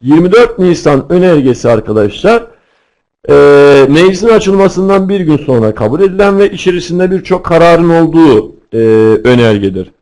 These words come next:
Mesela içinde "T B M'nin üzerinde güç yoktur" kararı vardır. Ve henüz anayasası olmayan bir T B M için "Benim üzerimde güç yoktur" kararı "Ben bu ülkenin yasal yöneticisiyim" anlamına gelir.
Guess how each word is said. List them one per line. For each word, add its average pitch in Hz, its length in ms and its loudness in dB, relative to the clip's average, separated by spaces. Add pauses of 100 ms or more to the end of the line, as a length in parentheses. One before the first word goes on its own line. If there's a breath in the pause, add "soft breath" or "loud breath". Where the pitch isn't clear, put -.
(160)
Mesela 151 280 -2
içinde 139 500 -4
"T 139 200 -2
B 135 60 2
M'nin 143 240 0
üzerinde 113 400 -4
güç 135 340 -10
yoktur" 151 460 -4
kararı 101 480 -4 (160)
vardır. 101 380 0 (440)
Ve 147 100 2
henüz 214 320 0
anayasası 170 580 0
olmayan 120 560 0
bir 139 220 -2
T 139 160 -2
B 147 60 0
M 165 180 -2
için 160 500 -6
"Benim 190 360 0
üzerimde 127 440 -2
güç 147 320 -8 (100)
yoktur" 156 480 -2
kararı 143 580 2 (180)
"Ben 185 380 0
bu 165 120 -4
ülkenin 110 500 -4
yasal 147 520 -2 (380 soft breath)
yöneticisiyim" 151 800 -2
anlamına 113 520 0
gelir. 85 280 -8